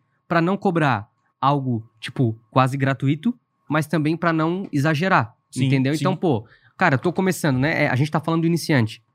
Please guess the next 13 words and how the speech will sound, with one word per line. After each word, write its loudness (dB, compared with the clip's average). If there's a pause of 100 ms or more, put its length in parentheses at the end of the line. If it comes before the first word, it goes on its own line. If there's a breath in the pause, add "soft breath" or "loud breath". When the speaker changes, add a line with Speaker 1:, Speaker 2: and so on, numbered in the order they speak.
(300)
Speaker 1:
Eu 0
sou -2
iniciante, 0
tô -2
começando, 0
pô, 0
se -6
tem -2
uma -2
agência -2
que -6
cobra -2
quinhentos, -4